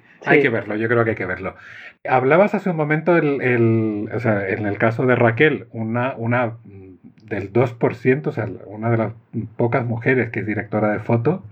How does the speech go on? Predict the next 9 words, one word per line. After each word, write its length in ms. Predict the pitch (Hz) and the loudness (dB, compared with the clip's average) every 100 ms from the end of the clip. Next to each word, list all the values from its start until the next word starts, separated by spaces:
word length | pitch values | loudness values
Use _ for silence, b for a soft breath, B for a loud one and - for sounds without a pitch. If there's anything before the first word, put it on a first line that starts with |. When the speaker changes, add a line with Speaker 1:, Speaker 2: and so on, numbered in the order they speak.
| B B B B 113 | B B B B -4
Speaker 1:
En 140 | 107 | 0
tu 100 | 113 | 2
caso, 240 | 139 143 156 | 4 2 -2
me 80 | |
imagino 400 | 143 127 147 143 | -4 -4 -4 -2
que 120 | 147 139 | -2 0
tampoco 500 | 117 113 139 135 98 | 0 0 0 0 -2
muchas, 800 | 101 113 117 117 127 127 - - | -2 -2 -2 2 0 0 -6 -4
eh, 240 | 117 107 | -2 -2